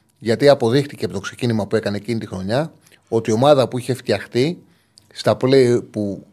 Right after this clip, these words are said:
την πρώτη χρονιά Γιωβάνοβιτς που πήρε το κύπελο και ήταν εκπληκτική στα play-off της πρώτης του χρονιάς, που βελτιώθηκε πάρα πολύ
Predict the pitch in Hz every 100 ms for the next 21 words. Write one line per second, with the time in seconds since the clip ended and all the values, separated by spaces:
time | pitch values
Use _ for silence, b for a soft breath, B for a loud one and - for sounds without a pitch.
0 | _ 101 143 151 131 120 110 107 110 104
1 | 98 123 147 127 117 131 117 98 90 b
2 | b b b - 117 110 123 135 127 113
3 | 104 107 147 139 - 120 113 110 110 -
4 | - _ _ 101 - 117 - - 98 95
5 | 95 120 147 - 104 104 - 131 127 113
6 | 127 120 117 101 104 98